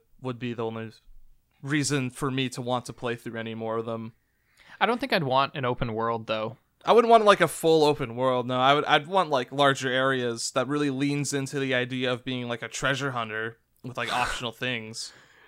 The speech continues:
Speaker 2: Okay, sorry, never mind. I just had the thought of, like, running around, like, Yemen or something like that with, like, a rope swing and all of Nate's, like, parkour abilities, and that would actually kinda be sick.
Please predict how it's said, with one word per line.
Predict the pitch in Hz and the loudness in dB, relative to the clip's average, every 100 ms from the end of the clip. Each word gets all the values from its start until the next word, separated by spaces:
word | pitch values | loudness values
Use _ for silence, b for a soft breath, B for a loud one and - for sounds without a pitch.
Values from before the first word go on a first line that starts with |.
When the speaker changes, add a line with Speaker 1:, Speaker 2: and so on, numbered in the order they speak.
| b | b
Speaker 2:
Okay, | - 156 | -2 0
sorry, | - 147 131 - | 2 2 2 -2
never | 156 147 170 151 | -2 0 0 -2
mind. | 131 123 117 | -2 -2 -2
I | 147 | -2
just | 156 165 | -2 -2
had | 170 175 | -2 -2
the | 160 | -4
thought | - 120 123 | 0 2 2
of, | 160 135 | -2 -2
like, | 127 120 - | -2 -4 -6
running | 147 123 117 131 | -6 -4 -4 -4
around, | 123 113 117 120 120 | -4 -2 -4 -4 -6
like, | 110 113 | -6 -6
Yemen | 110 110 120 127 143 | -8 -6 -6 -8 -8
or | - 127 | -4 -2
something | 143 123 131 | -2 -4 -4
like | 131 127 | -6 -4
that | 123 131 147 _ _ _ _ - | -4 -4 -6 _ _ _ _ -12
with, | 113 110 - | -10 -6 -6
like, | 117 | -4
a | 123 | -4
rope | 117 110 - | -4 -6 -6
swing | - 127 117 117 120 | -4 -2 -2 -2 -6
and | 117 | -6
all | 107 107 | -4 -4
of | |
Nate's, | 113 107 - | -6 -8 -8
like, | 107 | -8
parkour | - 104 - 104 | -8 -8 -6 -8
abilities, | 107 113 127 139 143 | -6 -4 -4 -4 -2
and | |
that | 120 | -2
would | 120 | -2
actually | 120 156 | -4 -6
kinda | 147 139 | -4 -6
be | 110 | -6
sick. | - 120 98 - | -6 -6 -6 -14